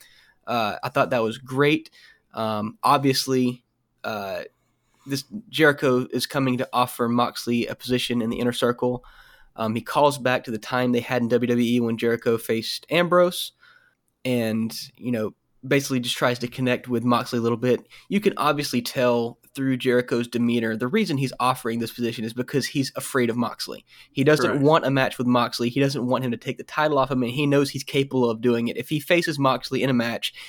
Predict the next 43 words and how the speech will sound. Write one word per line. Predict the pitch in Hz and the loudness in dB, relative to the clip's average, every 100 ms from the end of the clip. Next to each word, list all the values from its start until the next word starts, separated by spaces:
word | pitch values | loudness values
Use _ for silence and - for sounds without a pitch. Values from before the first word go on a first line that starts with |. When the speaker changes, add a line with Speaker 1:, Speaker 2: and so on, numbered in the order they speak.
| - | -2
Speaker 1:
he's | 139 135 | 0 4
going | 139 | 4
to | 117 | 4
lose. | 113 - - - _ _ _ _ | 0 -6 -14 -16 _ _ _ _
That's, | 120 120 | -2 0
Speaker 2:
Right. | 101 | 0
Speaker 1:
it's, | 135 135 | -2 -2
it's | 135 135 | -2 0
obvious. | 120 110 90 - - - - - _ | 2 0 -2 -6 -8 -12 -20 -20 _
So, | - - 120 117 | -6 2 4 4
uh, | 110 | 2
he | 107 156 | 2 2
leaves. | 202 214 - - _ _ - | 2 2 -2 -8 _ _ -4
He | 139 | 0
drapes | 143 156 - 135 | 4 4 4 4
a | 127 123 120 _ | 4 4 0 _
Inner | 147 143 | 2 2
Circle | 151 143 139 | 4 2 2
shirt | 135 - 156 151 - | 0 2 2 2 0
on | 127 127 | 0 2
Jon | 135 131 | 4 4
Moxley's | 127 123 120 | 2 0 -4
shoulder | - 139 151 156 - - - - _ - | 2 2 2 0 -6 -20 -20 -20 _ -4
and, | 123 117 117 117 120 | 0 0 0 0 0
uh, | 113 110 117 - - | 0 -2 -6 -10 -10
left | 127 131 131 - - 143 | 0 0 0 -8 -16 -4
the | 131 | -2
response | 123 - 131 - - | -2 -2 0 0 -2
for | 131 | -2
later. | 123 131 156 202 _ _ _ _ _ _ _ | 2 2 0 -4 _ _ _ _ _ _ _
Um, | - 123 113 113 110 - | -2 -2 0 -4 -8 -4
I | 123 | -2
thought | 123 113 | 0 -2
this | 120 123 | -4 -8
was | 110 | -6
a | |
good | 120 110 | -6 -2
promo. | 151 160 165 160 160 _ _ _ - | 0 2 2 0 -4 _ _ _ -4
I | 131 | 0
liked | 123 117 | 2 0
everything | 113 120 113 | -2 -4 -2
about | 147 151 156 | 4 6 6
it. | - | 4